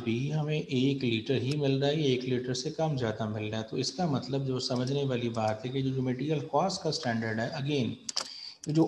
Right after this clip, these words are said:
overall standard है, ये हमें कोई इतना ख़ास शायद मतलब ना दे रहा हो। ये जो standard है, ये दो चीज़ों से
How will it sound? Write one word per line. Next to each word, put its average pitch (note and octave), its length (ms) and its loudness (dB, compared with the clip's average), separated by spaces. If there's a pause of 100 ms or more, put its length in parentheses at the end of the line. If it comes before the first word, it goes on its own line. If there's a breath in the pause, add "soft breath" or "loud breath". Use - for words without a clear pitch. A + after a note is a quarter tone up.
(160)
overall F#3+ 540 8
standard C3 460 2
है, D3+ 220 2
ये D3+ 120 2
हमें D3+ 160 -2
कोई D3 160 0
इतना C#3+ 280 0
ख़ास C3 440 4 (100)
शायद C3+ 480 4 (100)
मतलब C3 400 0
ना D#3+ 160 0
दे A#2 200 2
रहा A#2 120 2
हो। B2 260 0
ये C#3 100 2
जो C3 120 2
standard C#3 460 0
है, C#3+ 120 2
ये D3+ 60 2 (180)
दो D#3+ 200 2
चीज़ों B2+ 380 -2
से B2 200 0